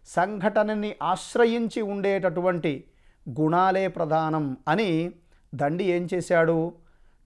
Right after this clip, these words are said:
కావ్యానికి అందాన్నిచ్చేవి అలంకారాలని, అంతఃసౌందర్యాన్ని పెంచేవి గుణాలు అన్నాడు.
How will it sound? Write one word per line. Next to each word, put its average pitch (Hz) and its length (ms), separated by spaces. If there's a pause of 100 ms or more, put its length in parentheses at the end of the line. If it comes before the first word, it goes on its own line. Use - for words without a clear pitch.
కావ్యానికి 170 920
అందాన్నిచ్చేవి 190 1400 (880)
అలంకారాలని, 147 960 (760)
అంతఃసౌందర్యాన్ని 226 1400
పెంచేవి 180 600
గుణాలు 151 880
అన్నాడు. 120 340